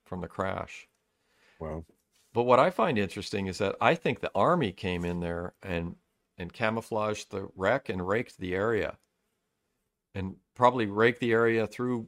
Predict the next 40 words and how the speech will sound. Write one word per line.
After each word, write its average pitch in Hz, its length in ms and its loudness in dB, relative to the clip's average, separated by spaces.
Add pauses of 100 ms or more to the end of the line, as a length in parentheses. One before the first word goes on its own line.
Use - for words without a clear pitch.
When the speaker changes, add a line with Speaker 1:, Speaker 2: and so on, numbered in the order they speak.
Speaker 1:
crap 113 460 2
into 107 280 -2
the, 101 500 -2
the 104 160 -6
thing, 110 480 -6
picked 117 180 -6
up 117 160 -2
pieces 110 380 -8
and 85 80 -8
threw 117 240 -2
it 104 80 -2
into 101 180 -2
the 101 80 -6
craft, 107 460 0
raked 95 340 -2
the 101 140 -4
area, 104 500 -2
and 95 140 -6
then 98 140 -4
had, 107 260 -4 (100)
then 104 180 -2
Speaker 2:
Yeah. 92 120 2
Speaker 1:
later 117 480 0 (880)
came 101 320 -4
in. 85 180 -2
So - 200 -6
I'm 123 120 -4
curious 117 720 -8
on 107 120 -8
that. 95 280 -2
Now, 110 140 0
the 104 80 -2
book 156 260 2
is 123 160 -6
going 117 320 0
into 104 160 -2
more 95 200 -4
detail, 101 580 -4
and 92 120 -6
I'll, 95 360 -6